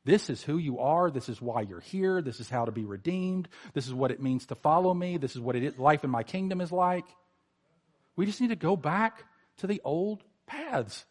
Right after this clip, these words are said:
where you'll find life. We don't need a new word from God. We don't need, we just need to go back to the word he's already given us. Live in the Bible, dear ones,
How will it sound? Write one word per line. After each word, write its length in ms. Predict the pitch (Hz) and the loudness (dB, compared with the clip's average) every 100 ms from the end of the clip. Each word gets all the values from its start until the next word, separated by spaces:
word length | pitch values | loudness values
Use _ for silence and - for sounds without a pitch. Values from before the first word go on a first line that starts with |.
| _ | _
where 160 | 170 208 | 0 2
you'll 180 | 240 | 0
find 460 | 247 - 160 208 254 - _ | -4 0 0 2 0 -2 _
life. 640 | 269 381 359 143 - - - - - _ _ _ _ _ _ _ _ _ _ _ - _ _ | -2 0 0 -2 -10 -20 -20 -20 -20 _ _ _ _ _ _ _ _ _ _ _ -20 _ _
We 120 | 160 | 2
don't 140 | 214 170 | 2 2
need 140 | 202 | 2
a 60 | 208 | 2
new 240 | 147 196 | 4 2
word 280 | 170 190 196 | 4 4 2
from 160 | 220 | -2
God. 360 | 202 220 233 156 | 2 6 8 6
We 60 | 160 | 2
don't 140 | 170 | 0
need, 240 | 175 185 - _ | -2 -4 -8 _
we 80 | 180 | -2
just 160 | 226 | 0
need 120 | 214 | -2
to 40 | 185 | -2
go 220 | 123 151 | 0 0
back 300 | 156 156 - | 2 0 0
to 100 | 151 | -6
the 60 | 143 | -4
word 340 | 120 139 131 | -2 -2 -4
he's 140 | 120 | -4
already 260 | 120 120 110 | -4 -4 -6
given 260 | 90 - 69 | -10 -10 -10
us. 340 | - - - _ _ _ _ - | -14 -16 -20 _ _ _ _ -10
Live 380 | 160 254 262 214 - | 0 2 2 0 -4
in 320 | 185 196 175 | -2 0 -2
the 100 | 160 | -6
Bible, 680 | - - 151 165 139 123 95 _ _ _ _ _ _ _ _ _ _ - | -8 -8 -2 0 0 -2 -6 _ _ _ _ _ _ _ _ _ _ -8
dear 180 | 135 | -6
ones, 360 | 120 110 95 - | -4 -6 -10 -16